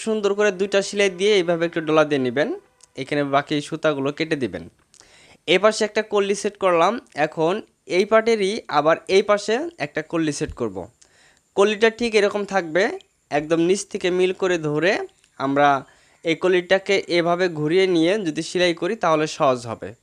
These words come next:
এখানে একটা বারটেক দিয়ে এই সেলাইটা একদম এই পর্যন্ত দিয়ে দিব। এখানেও দুইটা করে সেলাই দিব। তাহলে একটা পাটের দুই পাশে দুইটা কলি সেট করলাম, তাহলে দুইটা জয়েন হয়ে গেল।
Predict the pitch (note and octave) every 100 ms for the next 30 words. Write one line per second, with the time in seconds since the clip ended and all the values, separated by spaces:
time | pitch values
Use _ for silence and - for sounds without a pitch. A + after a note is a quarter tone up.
0 | _ _ _ _ _ _ _ D#3+ F#3 G3+
1 | G3+ G3+ F3 F3+ G3 F3+ F3+ F#3+ G3 F4+
2 | F4 _ D#3 D#3 F#3+ F#3 F3+ F3 E3 F3
3 | A#3 E4+ - _ _ - E3 E3 E3 D#3+
4 | E3+ F#3 E3 D#3 D3 D#3 D3+ F#3+ F#3+ E3
5 | D#3 D#3 D#3+ D#3+ E3 C#3 A2 F2+ D#2+ -
6 | _ _ _ _ _ _ _ - - -
7 | - _ C#3+ F3 G3 A3 B3 - _ _
8 | D#3+ F3 G#3 G3+ G#3+ G#3 A#3 A3+ E3 F#3+
9 | A3+ G#3+ F3 G3 A#3 G4 - C3+ E3+ F3
10 | F3 - G3 G3+ G3 E3 - A#2+ G#2 F2+
11 | F2 _ _ _ - D3+ F#3 F3 F#3+ F3+
12 | E3+ E3 D#3+ D#3 D3+ D3